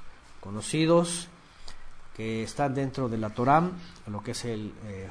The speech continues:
Humash. En hebreo siempre se le llamó Humash, que viene de Hamesh, cinco. Y, este,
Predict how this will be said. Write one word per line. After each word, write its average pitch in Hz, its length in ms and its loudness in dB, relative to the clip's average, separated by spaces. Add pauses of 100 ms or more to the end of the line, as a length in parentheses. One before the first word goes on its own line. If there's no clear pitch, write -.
(140)
Humash. 135 600 0 (540)
En 110 140 -6
hebreo 135 300 4
siempre 131 300 -4
se 117 140 -6
le 110 100 -4
llamó 120 580 0 (120)
Humash, 139 560 4
que 123 100 -4
viene 120 240 -2
de 107 80 -4
Hamesh, 131 640 -2
cinco. 160 560 0 (1160)
Y, 160 320 6 (680)
este, 113 720 -4